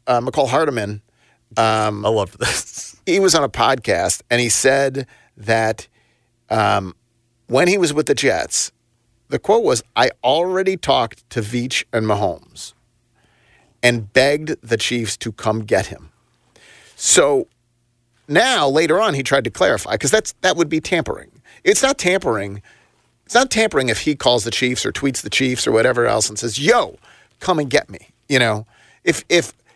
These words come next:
Speaker 1: if they say anything back, it's tampering, <laughs> right? You know what I mean?
Speaker 2: Correct.
Speaker 1: Like, it's, you can say what you want out to the universe. It's not tampering. Tampering is on the part of the Chiefs. And so,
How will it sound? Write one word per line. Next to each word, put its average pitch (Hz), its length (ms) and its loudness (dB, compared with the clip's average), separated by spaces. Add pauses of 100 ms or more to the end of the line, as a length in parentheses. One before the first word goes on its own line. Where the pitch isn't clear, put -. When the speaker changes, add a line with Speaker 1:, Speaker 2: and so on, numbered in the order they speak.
(140)
Speaker 1:
if 151 140 0
they 233 160 4
say 202 160 0
anything 147 260 -2
back, 214 300 0
it's - 120 -8
tampering, - 580 -4
<laughs> - 60 -14
right? 143 240 2
You 156 80 -2
know 143 80 2
what 143 60 0
I 139 40 -2
mean? 143 140 0
Speaker 2:
Correct. 139 120 2
Speaker 1:
Like, 135 280 -2
it's, 151 240 0 (300)
you 220 160 -2
can 381 140 0
say 165 240 2
what 131 340 -2
you 123 60 -2
want 131 340 -2 (160)
out 131 240 2
to 127 100 0
the 120 80 0
universe. 117 760 -4
It's 135 160 -2
not 127 200 0
tampering. 147 440 -2 (680)
Tampering 175 440 2
is 123 240 0 (100)
on 131 100 2
the 127 60 -2
part 120 220 0
of 101 60 -6
the 104 80 -8
Chiefs. - 560 -6 (460)
And 131 260 2
so, 131 720 0